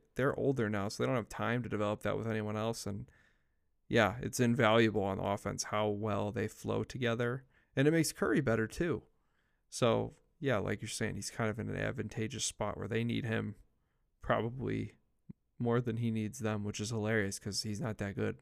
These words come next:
anymore outside of his connection with Curry. So, whatever.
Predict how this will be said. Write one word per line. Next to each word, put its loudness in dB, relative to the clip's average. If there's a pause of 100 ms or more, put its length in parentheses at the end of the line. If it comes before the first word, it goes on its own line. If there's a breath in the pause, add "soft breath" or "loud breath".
(300)
anymore -4 (280)
outside 0
of -2
his -8
connection -8
with -14
Curry. 0 (1200)
So, 4 (640)
whatever. 6